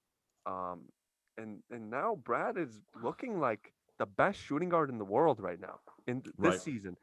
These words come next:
Speaker 1: It's early still, and
Speaker 2: <clears throat>
Speaker 1: James Harden's probably still getting in shape 'cause going to strip clubs and eating chicken wings and not going to training camp kinda hurt him, I bet.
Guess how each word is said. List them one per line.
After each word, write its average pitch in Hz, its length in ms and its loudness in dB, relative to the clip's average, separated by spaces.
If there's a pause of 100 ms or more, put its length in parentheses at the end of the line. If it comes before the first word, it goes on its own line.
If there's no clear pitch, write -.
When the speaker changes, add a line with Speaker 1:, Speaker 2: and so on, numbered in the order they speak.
(120)
Speaker 1:
It's 135 140 -6
early 196 340 8
still, 165 340 4
and 170 100 4
Speaker 2:
<clears throat> - 0 -
Speaker 1:
James 151 200 2
Harden's 139 320 4
probably 135 280 0
still 135 200 -2
getting 123 320 -4
in 120 120 -4
shape 110 320 -6
'cause 95 200 -4 (320)
going 113 160 2
to 113 60 -2
strip 120 240 -2
clubs 117 280 2
and 107 100 -6
eating 110 180 -4
chicken 113 320 -6
wings 113 240 -4
and 95 80 -6
not 101 180 -4
going 107 160 -2
to 101 40 -6
training 107 280 -6
camp 120 260 -6
kinda 95 200 -2
hurt 98 160 0
him, 131 80 -4
I 147 100 -2
bet. 190 220 4